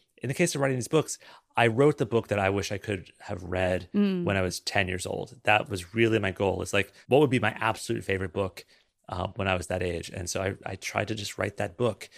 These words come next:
Speaker 1: And, uh, it was a good experience. Writing books is really hard.
Speaker 2: Yes.
Speaker 1: It's, it's a,
Speaker 2: <laughs> I was
Speaker 1: that's a
Speaker 2: gonna
Speaker 1: whole
Speaker 2: say.
Speaker 1: different podcast. It's
Speaker 2: <laughs>
Speaker 1: really tough.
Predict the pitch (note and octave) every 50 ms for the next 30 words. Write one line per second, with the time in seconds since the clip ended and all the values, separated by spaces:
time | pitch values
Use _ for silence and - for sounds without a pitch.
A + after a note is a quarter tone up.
0 | - - - _ _ _ - A2+ G#2 F#2 G#2 G2 G2+ - - - A#2 D#3+ - G#3+
1 | E3 - F3 E3+ - - D#3+ C#3+ G2+ F#2+ - - - - _ _ - A2+ B2+ D#3
2 | D3+ C#3 C#3 - - C3+ A2 G2 G2 G#2+ A2 A2+ G#2 F#2 G2+ G2 F#2 G3+ A3 A3+
3 | B3 B3 A#3+ A#3 A#3 G#3 F#3+ - G#3 - - - D#4 - A#3 A#3+ C#3 - C3+ B2
4 | - C#3 A#2 C#3+ D#3 E3 D#3 D#3+ D#3 E3 C3+ - D3+ D3+ D3+ - - B2 A#2 A2+
5 | - - - - - - - - - F3+ - - E3+ B2+ C#3 D3+ D3+ C#3+ C#3 B2
6 | A2+ - - B2+ A#2 G#2 G2 -